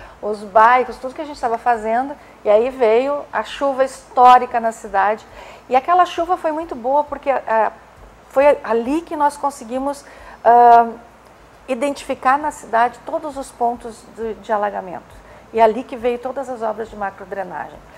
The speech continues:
O, o que aconteceu foi que quando deu aquela chuva imensa, eu fui pra dentro da, da enchente, eu me lembro de estar tirando uma pessoa lá no bairro industrial, ajudando,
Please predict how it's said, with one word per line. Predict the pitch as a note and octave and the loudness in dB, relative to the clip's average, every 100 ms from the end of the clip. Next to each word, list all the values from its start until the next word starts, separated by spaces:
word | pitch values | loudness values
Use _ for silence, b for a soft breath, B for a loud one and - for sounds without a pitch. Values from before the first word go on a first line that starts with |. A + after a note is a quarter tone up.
| B B B - | B B B -8
O, | A#3 A3+ G3+ | -4 -2 -4
o | A#3 | -4
que | C4 | -4
aconteceu | C4 C#4+ C#4 C4 - B3+ | -2 -4 -4 -6 0 0
foi | C4+ - B3+ | 0 -2 -2
que | B3+ | -4
quando | - C#4 F4 | -4 -2 -2
deu | C4 B3+ | 0 0
aquela | B3 A3+ G#3+ | 2 0 -2
chuva | - A3 G3+ | -4 -8 -6
imensa, | C4+ C4 A3+ D4+ D4 | -8 -6 -6 -2 2
eu | E4 | 2
fui | B3+ C#4+ | 0 -10
pra | - | -6
dentro | F#3+ G3+ A3+ A3 | -4 -2 -2 -2
da, | F#3 E3+ | -4 -4
da | D3+ F3+ | -4 -6
enchente, | E3+ - A#3 C4 | -8 -8 -8 -6
eu | |
me | B3 | -6
lembro | C4 D4+ | -4 -6
de | C4+ | -8
estar | C4+ B3+ | -8 -8
tirando | B3+ A#3 A#3+ | -6 -6 -6
uma | A3+ A#3 | -6 -10
pessoa | A3+ - A#3+ B3 | -10 -10 -6 -2
lá | A3+ | -2
no | C4+ | -4
bairro | B3+ A#3 A3+ | -2 -2 -2
industrial, | G#3+ - G#3+ G3 B3 B B B B - | -8 -8 0 0 0 B B B B 0
ajudando, | A3 A#3 A#3+ G#3 A3+ B3+ D4 | 0 2 -2 2 2 2 -4